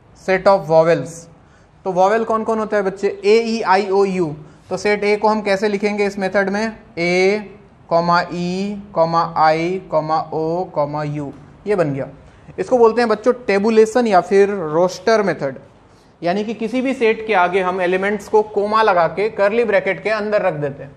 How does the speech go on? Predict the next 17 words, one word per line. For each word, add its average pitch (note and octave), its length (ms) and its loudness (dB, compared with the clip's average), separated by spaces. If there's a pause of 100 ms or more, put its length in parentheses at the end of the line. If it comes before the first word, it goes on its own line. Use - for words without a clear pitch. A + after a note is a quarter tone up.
(1900)
जैसे F#3 240 2
किसी G#3 200 0
ने A3 80 2
बोला G3+ 260 2
B G3+ 300 -2
एक A3 220 4
set G#3+ 260 -2
है, F#3 140 -2 (960)
ठीक G3 140 -2
है, F3 320 -2
suppose G3+ 400 0
set G3+ 320 -2
of, G3+ 240 4 (920)
set F#3+ 200 -4
of G3 240 6 (720)
natural G3+ 420 2
numbers G3+ 640 -2